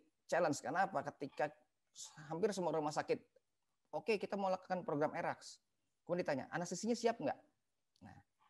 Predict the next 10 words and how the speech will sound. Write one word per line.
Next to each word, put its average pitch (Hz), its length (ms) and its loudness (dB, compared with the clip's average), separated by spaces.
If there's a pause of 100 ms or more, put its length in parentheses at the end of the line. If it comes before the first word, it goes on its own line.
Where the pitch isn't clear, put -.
(320)
jadi 151 320 4 (320)
ini 214 400 2 (960)
indikasi 185 480 4
bahwa 165 240 6
bola 160 320 6
panas 214 400 -2
ada 151 240 2
di 147 80 -2
tangan 143 240 0
anestesi. 143 480 -4